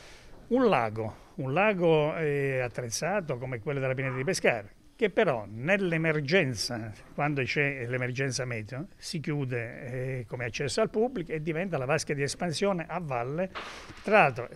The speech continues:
insiste sulla zona storica di espansione del fosso,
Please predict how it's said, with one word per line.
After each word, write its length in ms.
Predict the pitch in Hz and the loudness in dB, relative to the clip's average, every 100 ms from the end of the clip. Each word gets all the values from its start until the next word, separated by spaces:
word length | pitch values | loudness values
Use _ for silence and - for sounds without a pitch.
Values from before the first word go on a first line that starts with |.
| - | -6
insiste 540 | 180 170 185 139 - | -2 -2 -2 -2 -4
sulla 280 | 127 147 151 | -2 0 0
zona 240 | 160 208 | 0 2
storica 680 | 156 - 214 160 131 101 98 - - - - - | 0 2 4 4 2 -4 -10 -10 -16 -16 -18 -8
di 120 | - | -2
espansione 680 | 139 - 147 123 156 139 127 | -2 0 -2 0 0 0 -2
del 360 | 120 120 110 110 | -4 -6 -6 -8
fosso, 540 | - 123 - - 185 | -6 -4 -4 -6 -8